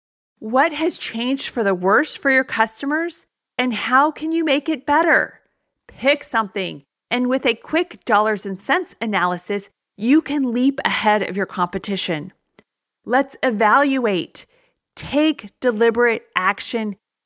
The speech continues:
and prepare to surge and burst past your competition because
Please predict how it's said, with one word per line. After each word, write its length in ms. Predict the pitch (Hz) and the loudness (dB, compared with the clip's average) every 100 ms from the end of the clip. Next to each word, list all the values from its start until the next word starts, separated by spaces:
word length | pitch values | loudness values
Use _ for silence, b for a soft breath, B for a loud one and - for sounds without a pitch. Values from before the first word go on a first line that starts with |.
| - | -4
and 180 | 240 233 | -2 0
prepare 640 | 240 226 - 240 247 262 | 0 0 0 2 4 2
to 240 | 262 233 | -2 -8
surge 580 | 214 - 240 226 240 240 - | -8 -4 2 4 4 0 -4
and 240 | 220 220 - | -6 -6 0
burst 540 | 214 233 240 - - - | 2 4 2 -2 -12 -18
past 480 | - 226 240 233 - | -6 2 2 2 -6
your 100 | 208 | -10
competition 800 | - 202 190 190 254 269 302 294 - _ _ | -4 -6 -6 -6 -4 -2 -2 -4 -8 _ _
because 440 | - 190 233 220 | -10 -4 -2 -2